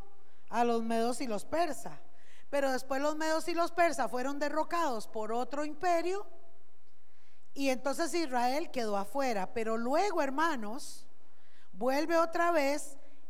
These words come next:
y llega el imperio romano, que fue el que crucificó a Jesús. ¿Están conmigo? ¿Están conmigo, iglesia?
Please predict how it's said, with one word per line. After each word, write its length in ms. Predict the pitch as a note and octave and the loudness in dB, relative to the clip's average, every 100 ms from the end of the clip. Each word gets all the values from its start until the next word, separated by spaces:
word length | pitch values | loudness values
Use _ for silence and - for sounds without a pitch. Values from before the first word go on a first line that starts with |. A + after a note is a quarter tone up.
| - | -4
y 180 | C4+ A#3+ | -4 -4
llega 400 | G#3 D4 D4+ D#4 | -2 0 0 0
el 100 | D4+ | 0
imperio 720 | D4 B3+ C#4 C4+ C#4 C#4 C4+ | -2 -2 -2 -2 -2 -2 -2
romano, 760 | B3 B3+ A3+ A#3 A#3 A3+ F#3 D3+ - - - - - - - - - - - - - | -2 -2 -2 -2 -2 -2 -4 -4 -4 -4 -4 -4 -4 -4 -4 -4 -4 -4 -4 -4 -4
que 180 | - A3+ | -2 -2
fue 280 | G#3 C4+ C#4 | -2 0 0
el 100 | C#4 | 0
que 140 | D4 | -2
crucificó 640 | D4 D4 D#4 C#4+ C#4 - B3+ | -2 -2 -2 -2 -2 0 0
a 80 | |
Jesús. 680 | B3 C4 D4 E4+ F#4 - - - - - - | 0 0 0 -2 -2 -4 -4 -4 -4 -4 -4
¿Están 180 | - A#3 | -4 -2
conmigo? 540 | D4 D4+ F4+ B3 D#3+ - - - - - - - - - - | -2 0 -2 -2 -2 -2 -4 -4 -4 -4 -4 -4 -4 -4 -4
¿Están 200 | G#3+ A#3 | -2 -2
conmigo, 400 | C#4+ D4+ D#4+ D4+ | 0 0 0 0
iglesia? 460 | D4 D4+ D#4 D#4 | 0 0 0 -2